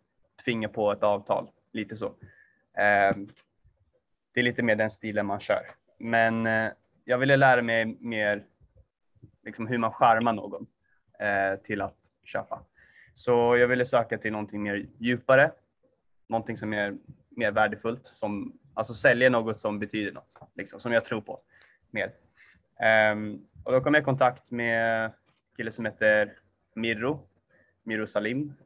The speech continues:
Eh, det var genom min bror, så han hade en kurs.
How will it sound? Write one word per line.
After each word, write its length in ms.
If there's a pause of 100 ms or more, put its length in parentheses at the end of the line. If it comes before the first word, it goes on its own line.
(120)
Eh, 260
det 120
var 80
genom 240
min 180
bror, 460 (260)
så 400
han 280
hade 260
en 160
kurs. 460